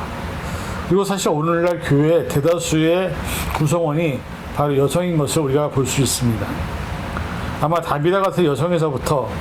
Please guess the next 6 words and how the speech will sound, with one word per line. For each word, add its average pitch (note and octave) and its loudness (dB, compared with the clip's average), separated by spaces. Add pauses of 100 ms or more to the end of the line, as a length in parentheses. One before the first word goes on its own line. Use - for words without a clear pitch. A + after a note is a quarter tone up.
(360)
최초의 F#3 2 (340)
여집사가 C#3+ 2
세워지지 D#3+ 2
않나 C3 0
생각이 D#3 0
됩니다. A#2 0